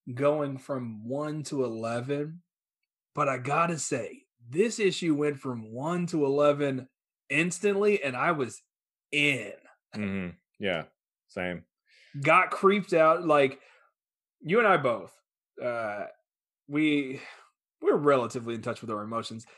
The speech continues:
Speaker 1: This really, really got to me. Not saying that I was, like, a kid that had, like, weird satanic things like that, but what's so good about Department of Truth that rings through all three of these, all, all five of these issues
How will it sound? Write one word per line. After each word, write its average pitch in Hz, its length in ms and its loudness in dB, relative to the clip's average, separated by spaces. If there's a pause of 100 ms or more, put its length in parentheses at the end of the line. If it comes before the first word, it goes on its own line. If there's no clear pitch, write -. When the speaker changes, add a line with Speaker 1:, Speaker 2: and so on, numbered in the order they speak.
(200)
Speaker 1:
This 254 420 -2 (120)
really, 175 600 -2
really 143 580 -2 (240)
got 135 300 2
to 117 80 -12
me. 98 140 -14
Not 190 260 0
saying 214 180 2
that 143 120 0
I 156 140 4
was, 165 220 0
like, 143 160 2
a 131 80 0
kid 147 560 2
that 127 160 -2
had, 139 260 0
like, 117 160 -6
weird 135 300 -2
satanic 139 540 -2 (100)
things 143 260 -4
like 131 140 -4
that, 139 280 0 (440)
but 143 240 2 (400)
what's 156 240 2
so 247 180 6
good 175 240 2
about 143 260 0
Department 139 420 0
of 131 60 -10
Truth 135 280 -4
that 120 120 -6
rings 139 300 -6
through 131 220 -10
all 135 240 0
three 135 260 -2
of 127 80 0
these, 120 360 -10
all, 131 100 0
all 151 240 2
five 147 260 2
of 131 140 -4
these 120 160 -6
issues 139 400 -4